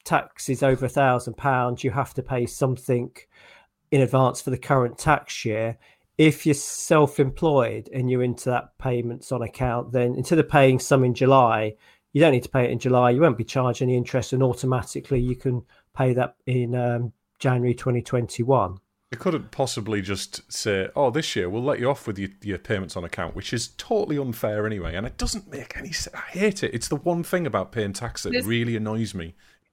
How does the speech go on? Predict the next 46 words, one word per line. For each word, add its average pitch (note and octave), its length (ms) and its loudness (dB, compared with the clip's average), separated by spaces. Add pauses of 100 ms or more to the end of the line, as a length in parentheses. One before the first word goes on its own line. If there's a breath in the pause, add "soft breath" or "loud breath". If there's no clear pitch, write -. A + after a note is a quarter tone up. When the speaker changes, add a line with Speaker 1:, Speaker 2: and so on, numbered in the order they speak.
Speaker 3:
C-, G#3+ 80 -14
Speaker 2:
Really C#4+ 140 2
Speaker 3:
C-, C4 120 -2
Speaker 2:
gets - 100 -2
Speaker 3:
Chris C4+ 200 4
Speaker 2:
on G#3+ 80 -4
my G#3 80 -2
Speaker 3:
was G#3 80 -4
going G3 260 0
Speaker 2:
nerves. F#3 40 -4
Speaker 3:
off F3+ 280 -2 (140)
earlier E3+ 680 0 (380 soft breath)
because F3 460 -2
of D3 160 -8
it. D3+ 200 -10 (400 soft breath)
Sorry, G3 240 -4
I'm F3 100 -2
Speaker 2:
We, A#3 100 2
Speaker 3:
about C4+ 180 -4
to - 60 -14
cough. G#3 500 -6
Do B3 160 -4
Speaker 2:
so A#3+ 100 2
Speaker 3:
you F3 60 2
Speaker 2:
we, A#3 200 -2 (120)
we G#3 200 0
have, D#3+ 420 -4
uh, C3 300 -2
for - 140 -6
payments, F#3 400 -2
for D3 100 -6
those D#3 200 -2
who C#3 140 -2
aren't B2 160 -2
aware, A2+ 300 -2
as F#2 100 -8
far, G2+ 340 -4
again, F#2 380 -4
please G2 380 -6 (340)
correct - 440 -2
me, F#2 200 -6 (360)
um, F2 480 -6
if F#2 140 -8
I'm F#2 180 -6
wrong F#2+ 220 -4
here. E2+ 300 -6